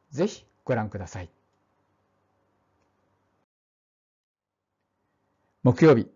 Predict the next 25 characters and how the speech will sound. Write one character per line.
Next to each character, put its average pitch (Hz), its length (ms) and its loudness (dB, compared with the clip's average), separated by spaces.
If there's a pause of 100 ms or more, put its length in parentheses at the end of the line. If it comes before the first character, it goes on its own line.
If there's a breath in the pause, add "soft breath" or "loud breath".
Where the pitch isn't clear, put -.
(340)
新 156 340 -2
し 156 120 -12
い 156 160 -2
契 135 180 -2
約 127 240 -2
と - 80 -6
宣 113 280 -6
教。 92 280 -6 (760)
与 170 300 -2
え 185 60 2
よ、 - 180 -2 (300)
そ - 240 -4
う 151 60 0
す 165 120 -2
れ 139 120 2
ば 147 180 -2
与 147 280 -2
え 143 40 2
ら 143 100 0
れ 135 80 2
る 127 60 -2
で 110 100 -4
あ 98 60 -4
ろ 98 280 -6
う。 - 80 -20